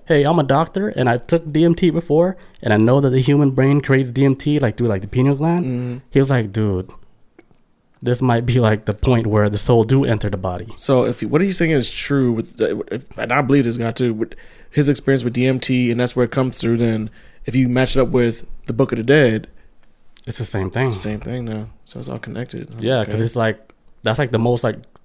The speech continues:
Speaker 1: sacred part, like, of our human body is the pineal gland. 'Cause it does hold that D M T,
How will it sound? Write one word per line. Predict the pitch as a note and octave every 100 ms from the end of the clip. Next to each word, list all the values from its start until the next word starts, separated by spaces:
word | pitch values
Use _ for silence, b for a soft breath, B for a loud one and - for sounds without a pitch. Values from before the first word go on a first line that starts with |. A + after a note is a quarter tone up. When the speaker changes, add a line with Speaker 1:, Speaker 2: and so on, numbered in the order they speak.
| _
Speaker 1:
sacred | - A#2+ A#2 B2 A2 -
part, | - A2 A#2+
like, | G#2 G2+ - _ -
of | A2
our | A#2 G#2+
human | A2 A#2 G#2+
body | F#2+ G2+ A2+
is | A#2+ G2+
the | -
pineal | - G#2 A2+
gland. | A#2+ C3 D3 D#3 b b b b b -
'Cause | A2 G#2+
it | G2+
does | A#2 A#2
hold | G#2+ A2+ A2+ G2+
that | G2+ - A2+
D | A2
M | G#2
T, | G2+ A2 G2